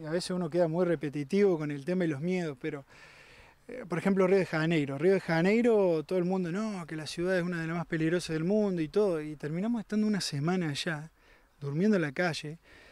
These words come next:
La gente hiper copada, buena onda, nos invitaban a sus departamentos, a lavar ropa, a todo, y, y eso se valora, y ahí te vas dando cuenta que,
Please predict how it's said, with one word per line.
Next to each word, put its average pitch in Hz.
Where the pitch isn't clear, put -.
La 156
gente 214
hiper 185
copada, 170
buena 175
onda, 185
nos 147
invitaban 156
a 143
sus 151
departamentos, 156
a 147
lavar 147
ropa, 165
a 151
todo, 185
y, 165
y 160
eso 214
se 190
valora, 165
y 143
ahí 180
te 160
vas 165
dando 175
cuenta 185
que, 151